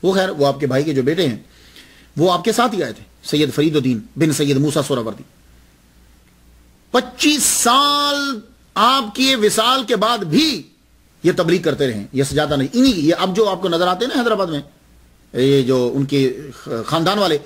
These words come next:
ये उन्हीं की औलाद से हैं। उनके भाई सैयद मूसा सोहरावर्दी के बेटे की औलाद में से हैं ये सारे के सारे बच्चे।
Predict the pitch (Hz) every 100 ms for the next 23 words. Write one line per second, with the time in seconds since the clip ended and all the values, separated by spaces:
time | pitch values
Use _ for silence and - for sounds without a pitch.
0 | - 175 254 277 214 185 147 - 113 -
1 | - _ _ - 170 175 127 180 247 311
2 | - - _ - - - 208 208 254 190
3 | 196 240 294 - 202 160 165 214 214 151
4 | 165 180 254 277 220 180 160 139 135 135
5 | 120 123 139 123 117 120 104 98 -